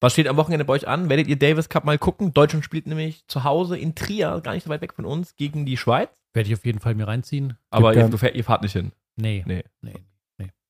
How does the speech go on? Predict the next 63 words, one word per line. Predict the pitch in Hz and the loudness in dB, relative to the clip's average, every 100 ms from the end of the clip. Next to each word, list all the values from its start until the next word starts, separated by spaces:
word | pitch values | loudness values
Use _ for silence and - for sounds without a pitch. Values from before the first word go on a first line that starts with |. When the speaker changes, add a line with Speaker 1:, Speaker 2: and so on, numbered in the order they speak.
| _ | _
Speaker 1:
Also | 107 101 | 0 2
ihr | 104 | 2
werdet, | 110 87 | 2 0
ja, | 90 120 123 | -2 -2 -4
ich | 113 | -8
bin, | 104 | -8
ich | 113 | -6
bin, | - 160 151 | -4 -4 0
ich | |
werd's | 165 127 | 0 2
mir | 104 | 0
auch | 104 | 0
reinziehen. | 98 - 95 | -4 -6 -8
Ich | |
freue | - 104 | -4 -4
mich | 110 | -4
drauf. | 95 95 | -6 -6
So | 101 | -6
coole | - 131 | -4 0
Matches. | 131 147 175 170 _ _ 123 | 2 2 0 -2 _ _ -6
Speaker 2:
Ja. | 123 | -2
Speaker 1:
Also | 117 135 | 2 2
Speaker 2:
Haben | 131 - _ _ | 2 -4 _ _
Speaker 1:
lohnt | 123 139 | 4 6
Speaker 2:
wir | 180 | 8
Speaker 1:
sich | |
auch | - | 4
Speaker 2:
was | |
Speaker 1:
für | - | 4
Speaker 2:
zu | 135 | 4
Speaker 1:
euch | 147 | 4
Speaker 2:
er-, | |
Speaker 1:
mal | 151 | 0
einzuschalten. | 139 143 143 139 143 | -2 -4 -6 -8 -6
Speaker 2:
haben | 135 151 | -2 0
wir | |
was | 151 - | -2 -6
zu | - | -12
erzählen? | - 151 113 | -8 -6 -4
Steht | - 131 | -6 -6
hier | 135 | -4
Speaker 1:
Ja. | 131 | -4
Speaker 2:
wieder | 127 | -4
viel | 143 135 | -4 -4
spannendes | - 135 127 | -4 -4 -4
Tennis | 139 135 123 | -4 -4 -4
auch | 110 | -4
an. | 123 165 160 _ _ _ _ _ _ _ _ _ _ _ _ - | -2 -2 -2 _ _ _ _ _ _ _ _ _ _ _ _ -2
Speaker 3:
Hören | 120 113 | 2 4
uns | 131 | 4
Speaker 2:
Und | |
Speaker 3:
dann | 123 110 | 2 2
wieder | 110 107 110 117 | 2 2 0 -2
in | 104 104 - _ _ _ _ _ _ _ - | -4 -4 -8 _ _ _ _ _ _ _ -2
Speaker 2:
hören | 117 143 | 0 0
uns | 139 | -2
in, | - 123 | -4 -6
jetzt | 143 131 _ | -4 -8 _
bleiben | 123 135 | 0 2
wir | |
beim | 123 113 | 2 0
Zwei-Wochen-Rhythmus. | - 110 123 117 104 117 123 - - _ - | -2 -2 0 -2 -2 -2 -4 -6 -16 _ -6
Ähm, | 113 110 107 113 | -2 0 -2 -6